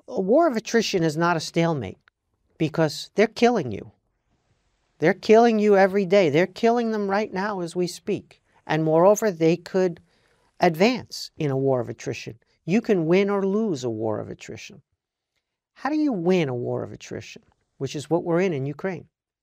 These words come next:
There's two ways to win a war of attrition.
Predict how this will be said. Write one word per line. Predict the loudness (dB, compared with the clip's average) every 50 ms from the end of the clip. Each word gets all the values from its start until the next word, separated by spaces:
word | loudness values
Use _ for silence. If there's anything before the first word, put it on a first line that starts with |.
| _ _ _ _ _ _ _ _ _ _ _ _ _ _ _ _ _ _ _ -8
There's | -6 -6 -6
two | -8 -10 -8 -8
ways | -6 -6 -6 -6 -6 -8 -10
to | -12 -12 -10
win | -10 -10 -12 -12
a | -12
war | -14 -14 -16 -16 -18
of | -18 -20
attrition. | -20 -20 -20 -20 -18 -18 -20 -20 -20